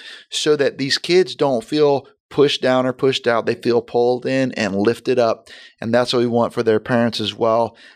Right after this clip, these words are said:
And truthfully, just as a pastor, let me talk to my pastor peers out there who are listening. A great kids ministry will help you build your church. I don't see actually how you can do it without a great kids ministry. And don't judge a great kids ministry by the size of the venue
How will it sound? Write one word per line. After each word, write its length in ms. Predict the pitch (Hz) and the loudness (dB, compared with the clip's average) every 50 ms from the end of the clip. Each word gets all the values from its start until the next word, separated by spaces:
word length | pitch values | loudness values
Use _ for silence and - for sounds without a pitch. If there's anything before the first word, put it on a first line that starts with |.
| _ _ - | _ _ -8
And 200 | - 131 131 120 | -4 -2 -2 0
truthfully, 340 | - - 202 220 - 165 139 | 0 2 2 2 0 -2 -2
just 200 | 123 160 156 - | -2 0 2 2
as 100 | 160 151 | 2 0
a 60 | 131 | 0
pastor, 400 | 120 - 135 117 123 117 - - | -4 -2 -2 0 0 -2 -2 -4
let 60 | 123 147 | -8 -6
me 60 | 165 | -2
talk 220 | - 185 175 160 - | 0 2 2 0 -2
to 80 | - | -2
my 280 | 139 131 123 120 120 120 | -2 0 0 0 -2 -4
pastor 580 | 117 - 139 123 120 120 120 - - 117 113 | -6 -4 -2 0 0 0 -2 -2 -2 -4 -4
peers 480 | 110 - - - 135 139 139 135 123 120 | -4 -4 -4 -2 0 2 2 2 0 0
out 240 | 117 117 113 113 110 | 0 0 0 -2 0
there 180 | - 117 117 | 0 0 0
who 100 | 110 113 | 0 0
are 60 | 110 110 | 0 2
listening. 520 | 117 135 131 - - 110 107 101 92 - _ _ _ _ _ _ _ - - | 2 0 0 0 -2 -2 -4 -4 -6 -12 _ _ _ _ _ _ _ -4 -4
A 80 | 120 | -4
great 400 | 120 117 113 123 135 143 160 160 160 | -4 -4 -4 0 0 0 0 -2 -2
kids 320 | - 185 202 226 220 - | 0 2 2 2 2 -2
ministry 520 | - 123 113 110 101 - - 107 110 113 117 | -4 -2 -2 0 0 0 0 0 0 0 2
will 180 | 107 117 120 113 | 2 2 2 2
help 420 | 98 92 - - 127 123 - - | 0 -6 -4 -2 -2 -2 -2 -2
you 140 | 120 127 123 | -2 -4 -2
build 340 | 113 117 113 107 110 107 - | 0 0 0 0 0 -2 -2
your 120 | 110 104 | -4 -4
church. 340 | - - 151 131 110 - - _ | 0 0 0 0 0 -2 -4 _
I 140 | - 107 113 | -4 -4 -4
don't 400 | 101 - 113 123 143 156 - - | -2 0 0 0 0 0 -4 -6
see 280 | - - 139 139 131 - - | -6 -4 -2 0 0 0 -2
actually 340 | 107 120 120 - - 113 | -2 -2 -2 -2 -2 -2
how 80 | 107 107 | -2 0
you 220 | 107 120 120 110 | 0 0 0 -2
can 240 | - - 110 107 104 | -2 -4 -4 -4 -2
do 180 | 104 143 196 196 | -2 0 2 2
it 220 | 143 110 - - - - - - - _ - | 2 0 -2 -4 -14 -20 -20 -20 -20 _ -4
without 320 | - 123 113 113 117 113 | -2 0 2 2 2 0
a 40 | 110 | 0
great 280 | 101 - 107 104 - | 0 0 -2 -2 -2
kids 260 | - - 107 92 - - | -2 -2 -2 -2 -2 -4
ministry. 540 | 104 104 101 98 - - 104 101 101 - - - - - - - | -2 -2 0 0 0 0 -2 -4 -4 -6 -12 -20 -20 -20 -16 -8
And 220 | - 117 120 110 | -6 -6 -4 -2
don't 300 | 113 - 151 208 226 - - | 0 0 0 0 -2 -2 -2
judge 220 | 180 190 190 160 | -2 0 0 -2
a 40 | 165 | -4
great 460 | 131 135 143 147 151 - - - - - | -2 0 0 0 0 0 -2 -4 -6 -4
kids 260 | - - 170 165 - - | -2 -2 -2 -2 0 -2
ministry 300 | 123 120 113 - - 131 | -2 0 0 0 -2 -2
by 140 | 113 117 | -2 0
the 100 | 107 110 | -2 -2
size 340 | - - 127 127 139 143 139 | -2 -2 0 0 0 0 -2
of 80 | 143 120 | -4 -6
the 80 | 110 | -4
venue 480 | 110 110 123 131 147 151 170 196 226 220 | 0 0 0 0 0 -2 0 0 0 -2